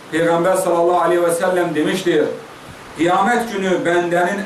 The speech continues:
ən birinci hesaba çəkiləcək əməli namaz olacaqdır. Əgər o yaxşı olacaqsa, bütün əməlləri yaxşı olacaq, o pis olacaqsa, bütün əməlləri pis olacaqdır." Demək, bəndənin aqibətinin yaxşı və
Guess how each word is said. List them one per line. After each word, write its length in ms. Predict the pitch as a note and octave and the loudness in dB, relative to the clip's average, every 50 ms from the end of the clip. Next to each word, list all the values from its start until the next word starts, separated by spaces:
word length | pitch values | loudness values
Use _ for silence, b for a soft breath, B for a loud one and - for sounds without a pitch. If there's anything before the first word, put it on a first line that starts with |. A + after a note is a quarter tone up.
| - G#3 G#3+ | -2 0 0
ən 240 | A3+ A3+ A3 G3+ F#3+ | 2 2 0 0 0
birinci 460 | F#3 F3+ F#3 F3 E3 E3 E3+ D#3+ E3 | 0 0 0 0 0 0 0 2 2
hesaba 380 | E3 - F3+ E3+ - F#3 F3+ F3 F3 | 0 0 0 0 2 2 0 2 0
çəkiləcək 540 | E3 - - F3 E3 D#3 D3+ F3 F3+ E3+ E3+ - E3 D3+ | 0 0 0 0 0 0 2 2 2 2 0 0 0 0
əməli 440 | D3+ D#3+ D#3+ E3 A3 A3+ A3 G#3 - - - - - - - - - - - - - B2 | 2 2 2 2 4 4 2 2 0 -4 -8 -14 -18 -20 -20 -20 -20 -20 -20 -16 -10 -4
namaz 400 | B2 B2 C3 C3 F3+ F#3+ - E3+ | -2 -2 0 2 2 2 2 2
olacaqdır. 640 | E3 D#3 D3+ C3 A2 - - - - A2+ G#2+ - - - - - - - - - - - - - - - | 2 2 2 2 2 0 0 0 -2 -4 -4 -4 -4 -8 -12 -16 -18 -20 -20 -20 -20 -18 -18 -16 -4 0
Əgər 300 | B2 C#3 D3+ F#3 F3 E3+ E3+ E3+ | 0 2 2 2 2 2 2 4
o 60 | D#3+ F3 | 4 4
yaxşı 340 | F3+ F3 - - - F#3+ | 2 2 0 0 0 0
olacaqsa, 720 | F#3 F3 E3+ E3 E3+ G3+ G3 F#3+ - F#3+ F3+ E3 - - - - - - - - - | 2 2 2 2 2 2 0 0 0 0 2 2 2 0 -2 -4 -10 -14 -18 -10 -4
bütün 280 | D3+ E3+ - A#3 B3+ B3 | -4 -2 0 2 2 2
əməlləri 640 | - F3 F3+ F#3 F3+ F3 E3+ E3 E3 E3 E3 E3+ D#3+ | 2 2 2 2 2 2 2 2 2 2 2 2 2
yaxşı 240 | D3 C#3+ - F#3 | 2 0 0 0
olacaq, 480 | F#3 F#3 F3 E3+ E3+ E3+ F3 F3 E3+ E3+ - - - - - - - - | 0 2 2 2 2 4 4 4 2 2 0 -4 -10 -16 -18 -18 -10 -2
o 160 | E3 F3+ - - | 0 0 0 2
pis 240 | G#3 G#3 - - | 0 -2 -2 0
olacaqsa, 520 | D#3 D3+ D3 C#3+ C#3 - F3+ E3+ - D3+ D3 C3+ C3 C3+ | 2 2 2 2 2 2 2 0 0 0 -2 -2 -2 -4
bütün 240 | C3 - F#3 F#3 F3+ - B2+ | -6 -4 -4 -6 -4 -2 -2
əməlləri 480 | C3+ C3+ C3+ B2 B2 A#2+ B2 A#2+ C3+ C#3 - - | -2 0 0 0 0 2 2 2 2 0 0 0
pis 200 | E3 E3+ E3+ - | 0 0 0 0
olacaqdır." 640 | D3+ C3 A#2+ A2 A2+ A2+ G#2 - - - - - - - - - - - - - - - - - - | 0 0 0 2 2 0 0 -2 -2 -2 -2 -2 -2 -6 -10 -14 -16 -16 -16 -16 -16 -16 -16 -6 -2
Demək, 260 | A#2+ B2+ C#3+ F#3 - - - D3+ | 0 0 2 2 0 0 0 0
bəndənin 500 | E3+ E3+ E3+ E3+ F3 F3+ - G#3 G#3+ - | 2 2 2 2 2 0 0 0 -2 0
aqibətinin 720 | F3 F#3 - F#3 F3+ E3 E3 F3 E3 E3+ F3+ G3 G3+ F#3+ | 0 2 2 2 2 2 2 0 0 0 -2 -4 -4 -2
yaxşı 320 | F#3 F3+ E3+ - - G#3+ | 0 0 0 0 0 0
və 100 | A3 G3+ | 0 2